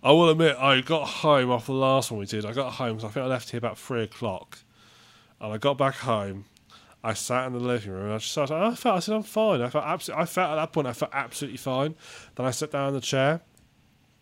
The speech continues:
and about f-, ten minutes later, I could feel myself going. And, well, long story short, I went to bed at, um, about half past five that day.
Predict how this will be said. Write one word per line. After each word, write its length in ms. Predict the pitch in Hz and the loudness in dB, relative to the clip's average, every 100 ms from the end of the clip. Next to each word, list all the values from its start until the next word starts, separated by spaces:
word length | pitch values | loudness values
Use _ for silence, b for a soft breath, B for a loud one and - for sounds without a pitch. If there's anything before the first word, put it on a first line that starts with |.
| _ _ - B B B | _ _ -20 B B B
and 140 | - 120 | -8 -4
about 300 | 117 123 - | -2 -2 -4
f-, 480 | - - - - - | -12 -12 -12 -14 -8
ten 240 | - 185 | -4 -2
minutes 260 | 180 151 - | -2 -4 0
later, 540 | 151 131 - 95 107 - _ _ - | 2 2 -2 -8 -8 -10 _ _ -16
I 80 | 110 | -16
could 100 | - | -8
feel 140 | 143 | -6
myself 280 | 117 117 110 | -4 -4 -4
going. 400 | - 107 92 98 110 _ _ _ _ _ _ _ _ _ _ - - - B B B - | -2 -2 -2 -8 -16 _ _ _ _ _ _ _ _ _ _ -20 -20 -18 B B B -4
And, 280 | 120 131 135 | -2 -2 -2
well, 140 | 160 | 0
long 200 | 190 214 | 2 0
story 260 | 175 156 135 | 0 0 0
short, 340 | - 117 113 - - | 0 -2 -2 -6 -4
I 100 | 143 | 0
went 180 | 147 120 | 0 -2
to 80 | - | -4
bed 340 | 147 131 113 - - | 0 2 0 -6 -6
at, 360 | 123 120 - - | -6 -6 -10 -6
um, 460 | 113 110 107 113 113 - b b - | -4 -4 -6 -10 -14 -20 b b -8
about 180 | 131 | -6
half 240 | 123 170 175 | -4 -4 -4
past 260 | 202 185 | -4 -4
five 320 | - 185 214 214 | 0 2 2 2
that 180 | 220 | 0
day. 320 | 202 214 214 | 2 4 4